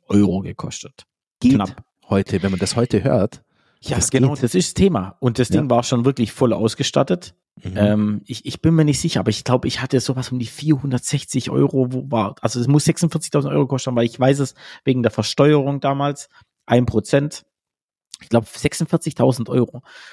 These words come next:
Speaker 1: Und wenn ich überleg, dass dann, dass es jetzt nach zehn Jahren immer noch, sag, ich hau jetzt einfach eine Zahl raus, fünfundzwanzigtausend Euro man
Speaker 2: Ja.
Speaker 1: bekommen hat.
Speaker 2: Mega Deal.
Speaker 1: Hammer,
Speaker 2: Also,
Speaker 1: oder?
Speaker 2: ja,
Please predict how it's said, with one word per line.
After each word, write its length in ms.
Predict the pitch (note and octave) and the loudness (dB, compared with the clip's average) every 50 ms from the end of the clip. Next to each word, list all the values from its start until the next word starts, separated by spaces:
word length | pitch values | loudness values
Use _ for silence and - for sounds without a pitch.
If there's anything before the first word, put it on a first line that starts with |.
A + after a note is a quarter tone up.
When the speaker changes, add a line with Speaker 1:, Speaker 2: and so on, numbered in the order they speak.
| - _ - | -20 _ -2
Speaker 1:
Und 240 | C3+ A#2 A2+ G#2 - | 0 0 2 2 2
wenn 140 | A#2+ A2+ A#2 | 2 2 2
ich 100 | A2+ - | 2 0
überleg, 320 | A#2 A#2 A#2+ A#2+ C3+ C3 | 0 2 2 2 2 2
dass 140 | - B2 - | 0 -2 0
dann, 180 | - G#2+ A2 A2+ _ _ _ _ _ _ | 0 -2 -2 -4 _ _ _ _ _ _
dass 160 | - A#2+ A#2 | -2 0 0
es 140 | A#2 G#2+ - | 2 0 0
jetzt 160 | C3 B2+ - A#2 | 0 -2 0 -2
nach 160 | G#2+ - - | -6 -6 -2
zehn 260 | - - A#2+ B2 A#2+ | 2 2 4 4 4
Jahren 440 | A#2+ A#2+ B2 B2 B2 C3 C3+ - - - _ | 4 2 2 2 0 0 -4 -6 -10 -10 _
immer 220 | - C3+ C3+ B2+ | -2 0 2 2
noch, 320 | A#2+ A#2 A2+ - - _ _ _ _ _ | 4 2 0 0 -4 _ _ _ _ _
sag, 220 | - - - - - E2+ E2+ _ _ _ _ _ _ _ | -6 -4 -4 -4 -8 -20 -20 _ _ _ _ _ _ _
ich 100 | - A2 | -4 0
hau 100 | A#2 A2 | 2 2
jetzt 120 | A2+ - G#2+ | 2 2 2
einfach 120 | G2+ G2+ | 0 0
eine 120 | G2 G2 | 0 -2
Zahl 160 | - - G#2+ G#2+ | 0 0 0 0
raus, 180 | - G2+ - | -2 -6 -2
fünfundzwanzigtausend 880 | - D3 C#3 C#3+ C#3+ C3+ - - B2 A#2 G#2+ G#2 - A2 A2 G2+ - - | 0 2 2 2 2 0 0 -2 -4 -4 -4 -6 -6 -6 -6 -6 -6 -4
Euro 440 | - C3+ B2+ A2+ G#2+ A#2+ C3 C#3+ - _ _ _ _ - | -2 0 0 2 2 0 0 -2 -6 _ _ _ _ -2
man 160 | - A2 F#2+ - | 0 0 2 2
Speaker 2:
Ja. 100 | - F#2 | 2 2
Speaker 1:
bekommen 260 | - D#3 D#3 B2+ G#2+ | 2 2 2 2 2
hat. 300 | G#2+ C3 C3 - - - _ _ _ - | 2 0 0 -2 -8 -18 _ _ _ -2
Speaker 2:
Mega 420 | G#2+ A2 A#2 C3 A#2+ A2 G2 G2+ | 2 4 4 4 4 2 0 0
Deal. 300 | - - F2+ F#2 F2+ E2 F2+ F2 - - _ _ _ _ _ _ _ _ _ _ _ - | 0 0 -2 -2 -2 -2 -4 -4 -6 -8 _ _ _ _ _ _ _ _ _ _ _ -2
Speaker 1:
Hammer, 220 | A#2+ B2 C#3 D3 | 0 2 2 2
Speaker 2:
Also, 120 | - G#2+ G#2 | 2 0 2
Speaker 1:
oder? 320 | G2+ A#2 B2+ C3 - - - - - - - | 4 4 2 2 0 -4 -16 -20 -20 -10 -4
Speaker 2:
ja, 320 | - G2+ G2+ G2+ G2 - | 0 2 4 4 4 2